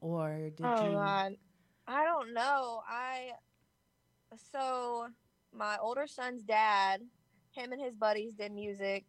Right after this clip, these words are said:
Speaker 2: And then when we got married, after, like, when they would leave, I would start messing with the music stuff. And, um, that's pretty much how I got into it. It wasn't never something I was just like,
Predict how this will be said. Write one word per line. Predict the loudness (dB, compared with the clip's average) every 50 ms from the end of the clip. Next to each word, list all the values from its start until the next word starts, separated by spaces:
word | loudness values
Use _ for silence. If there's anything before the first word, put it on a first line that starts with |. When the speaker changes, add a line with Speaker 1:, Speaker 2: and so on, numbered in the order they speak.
| _ _ _ _ _ _ _ _ _ _ _ _ _ -2
Speaker 2:
And | -2 0 4
then | 4 4 4 4 2
when | -2 -2
we | -2 0
got | 0 0 0 0 0
married, | -2 -2 0 0 0 0 -2 -2 -2
after, | -2 -2 -2 -4 -8 _ -12 -10 -8 -6
like, | -6 -6 -6 -6
when | -10 -6
they | -4 -4 -2 0 -2
would | -2 -4 -6
leave, | -6 -8 -6 -6 -6 -8 -6 -2 0
I | 2 2
would | 2 2 -2 -2
start | 0 0 0 0
messing | -2 -4 -6 -4 -8 -10
with | -10 -10
the | -12 -10
music | -8 -8 -6 -6 -6 -8
stuff. | -8 -2 2 4 6 6 6 4 2 _ _ _ _ _ _ _ _ _ _ _ _ _ _ _ _ -6
And, | -2 -2 0 0 -2 -2
um, | -4 -4 -4 -4 -6 -6 -8 -10 -12 -16 -18 _ _ _ _ _ _ -2
that's | -2 -2 -2 0
pretty | -2 -2 -2 0
much | -2 -2 0 2
how | 2 2
I | 2
got | 4 2 2 2
into | 0 -2 -4 -4 -2
it. | 0 0
It | 2 2
wasn't | 2 0 0 -2 -6 -4
never | -4 -2 0 -2 -2
something | -2 -6 -8 -6 -6 -6 -4
I | -2 -2 -2
was | -2 -4
just | -8 -12 -6 -4
like, | -4 -4 -4